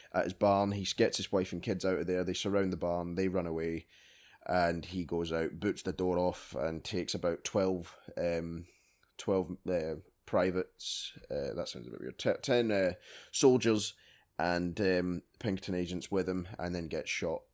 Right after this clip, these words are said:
um, to bits and dies. And that's basically the sort of story. There's, there's obviously more to it. There's more character relations, um,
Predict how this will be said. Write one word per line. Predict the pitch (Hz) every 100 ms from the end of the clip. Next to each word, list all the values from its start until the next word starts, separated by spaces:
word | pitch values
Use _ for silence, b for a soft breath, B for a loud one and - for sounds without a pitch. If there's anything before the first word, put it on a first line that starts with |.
| -
um, | 85 82 82 -
to | 92
bits | 90 - -
and | 76
dies. | 76 69 67 - b b b b b b b _ -
And | 90
that's | 101 104 - _
basically | 196 185 151 - 143
the | 113
sort | - -
of |
story. | 113 104
There's, | 107
there's | 104 104 120
obviously | 147 139 - 113
more | 101
to | 92 - 131
it. | 123 120
There's | 101 -
more | 107
character | 92 113 98 92 -
relations, | 98 95 95 95 107 98 90 - B B -
um, | 98 95 92 92 95 95